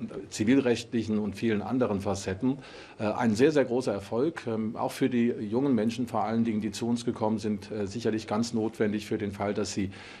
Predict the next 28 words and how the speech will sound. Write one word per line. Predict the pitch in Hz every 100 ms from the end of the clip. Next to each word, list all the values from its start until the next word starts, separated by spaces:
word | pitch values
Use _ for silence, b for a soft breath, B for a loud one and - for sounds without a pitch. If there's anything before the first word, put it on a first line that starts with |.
| -
längere | 101 135 127
Zeit | - 117 113
hier | - 117 110
bleiben. | 104 104 110 120 117 B B -
Äh, | 117
um | 120 170
mal | 139
ein | 117 113
Beispiel | 104 120 - 107
dafür | - 107 131
zu | -
nennen, | 117 107 117
wie | 120
Integrationspolitik | 110 117 101 - 107 117 - 104 101 113 113
am | 104
Ende | 107 107
des | 110
Tages | - 98 104 107
auch | 107 98
funktionieren | 107 101 98 95 104
kann. | 101 92
Über | 90 101
diese | 135 147
und | 131
viele | - 143 113
weitere | 107 123 110 110
Erfahrungs-, | 110 98 98 117 - 131
äh, | 117 104